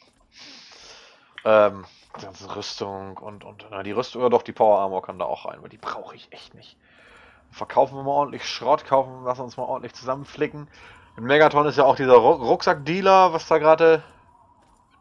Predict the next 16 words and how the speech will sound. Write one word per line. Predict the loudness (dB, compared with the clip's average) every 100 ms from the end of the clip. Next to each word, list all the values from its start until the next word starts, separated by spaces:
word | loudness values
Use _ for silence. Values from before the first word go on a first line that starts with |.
| -14
die |
Message, | -6 -6 -6
die | -10
gerade | -8 -8 -6
kam. | -6 -8 _ _ _ _ _ _ _ _ _ _
Dann | -4
kaufen | -4 -4
wir |
uns | -12
mal | -12
eben | -10 -10
einen | -12
Rucksack. | -4 -6 -6 _ _ _ _ _ _ _ _ _ _ _ _ _ _ _ _ _ _ _ _ _ _ _ _ _ _ -20 _ _ _ _ _ _
Dass | -12 -12 -12
wir, | -4 -2 -2 -4
ähm, | -8 -10 -16